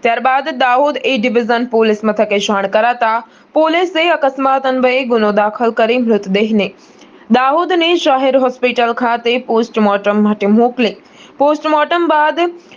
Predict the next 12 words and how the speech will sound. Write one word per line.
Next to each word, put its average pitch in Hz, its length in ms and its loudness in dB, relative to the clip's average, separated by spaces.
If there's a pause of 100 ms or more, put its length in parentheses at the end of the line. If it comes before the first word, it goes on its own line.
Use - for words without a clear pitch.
(120)
જે 220 220 2
પરિવારજનોને 302 920 0
સોંપ્યો, 247 420 0
ત્યાં 254 220 -2
પરિવારજનોએ 214 880 0 (460)
જન્મે 285 400 2
અંતિમ 320 380 0
ક્રિયા 277 360 0
પણ 269 300 0
કરી 214 260 2
દીધી 202 300 -2
હતી. 202 300 -2